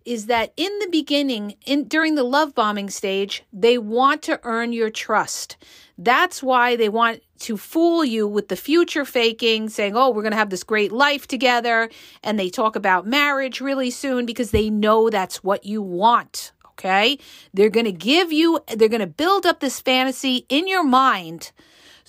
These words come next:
but the whole goal of that is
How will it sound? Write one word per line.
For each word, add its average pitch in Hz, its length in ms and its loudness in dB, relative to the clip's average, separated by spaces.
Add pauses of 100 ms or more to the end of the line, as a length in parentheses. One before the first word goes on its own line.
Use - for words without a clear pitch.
(220)
but 220 220 4
the 208 140 2
whole 349 260 6
goal 339 520 2
of 196 160 -2
that 180 380 -4 (420)
is 233 320 -2